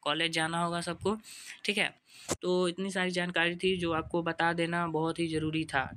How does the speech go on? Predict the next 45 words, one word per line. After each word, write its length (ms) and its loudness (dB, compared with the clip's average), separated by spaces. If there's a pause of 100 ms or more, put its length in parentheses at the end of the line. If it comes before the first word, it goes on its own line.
ठीक 140 0
है। 140 0 (420)
अगर 300 -2
वीडियो 260 -2
थोड़ा 260 2
भी 100 2
अच्छा 220 -2
लगा 220 0
हो 180 2 (120)
तो 60 -2
लाइक, 280 0
कमेंट, 240 -4
शेयर 220 0
ज़रूर 240 0
करिएगा 440 0 (240)
and 520 0 (1300)
सब्सक्राइब 640 2
नहीं 260 2
किए 300 0
हैं 200 4
तो 140 -6
चैनल 260 0
को 120 0
सब्सक्राइब 480 0
जरूर 340 4
कर 100 6
ले, 160 4
क्योंकि 300 4
यहाँ 300 4
सेमेस्टर 480 -2
से 160 -2
सारे 340 2
रिलेटेड 500 0
जो 220 -2 (460)
हमारे 260 4
होते 220 2
हैं, 160 4
एलएनएम 340 -2
यूनिवर्सिटी 580 -4
जितने 300 0
भी 100 6
अपडेट 360 2
होते 220 -4
हैं 180 -4
या 160 -4